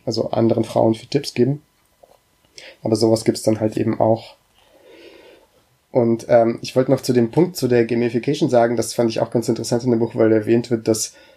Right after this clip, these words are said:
ähm, auch Versuche gibt, zum Beispiel von den Identitären so eine App zu programmieren, mit der man quasi so in der Stadt sieht, wo der nächste, äh,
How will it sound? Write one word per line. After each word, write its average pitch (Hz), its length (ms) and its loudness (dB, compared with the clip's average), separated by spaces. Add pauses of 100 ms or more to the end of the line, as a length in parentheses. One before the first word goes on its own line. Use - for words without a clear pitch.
(320)
ähm, 110 500 0
auch 113 220 0
Versuche 120 380 -2
gibt, 120 160 0
zum 113 100 2
Beispiel 110 300 2
von 107 460 0
den 110 400 -2
Identitären 113 920 0
so 107 100 -2
eine 110 160 0
App 131 200 -2
zu - 100 -8
programmieren, 113 640 -2
mit 107 180 -2
der 107 140 0
man 110 260 -4
quasi 107 480 -2
so 107 380 0 (360)
in 117 140 0
der 117 80 4
Stadt 113 300 0
sieht, 127 260 -4
wo 113 140 2
der 110 140 2
nächste, 117 800 0 (420)
äh, 117 400 2